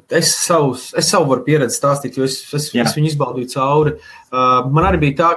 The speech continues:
Speaker 1: kad es atnācu pie G P nākamajā rītā, un, ā, man teica,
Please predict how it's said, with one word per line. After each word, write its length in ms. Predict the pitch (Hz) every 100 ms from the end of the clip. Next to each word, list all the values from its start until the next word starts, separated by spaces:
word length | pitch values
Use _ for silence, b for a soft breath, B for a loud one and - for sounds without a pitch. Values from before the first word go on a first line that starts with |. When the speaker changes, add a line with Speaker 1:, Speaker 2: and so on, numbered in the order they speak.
| -
Speaker 1:
kad 120 | 147
es 140 | 131
atnācu 400 | 160 165 131 -
pie 120 | - 135
G 140 | 135
P 180 | 139 160
nākamajā 500 | 139 151 151 131 131
rītā, 380 | 175 180 156 135 -
un, 300 | 135 135 135
ā, 400 | 131 131 127 131 _ -
man 160 | 156 156
teica, 560 | 156 151 151 147 143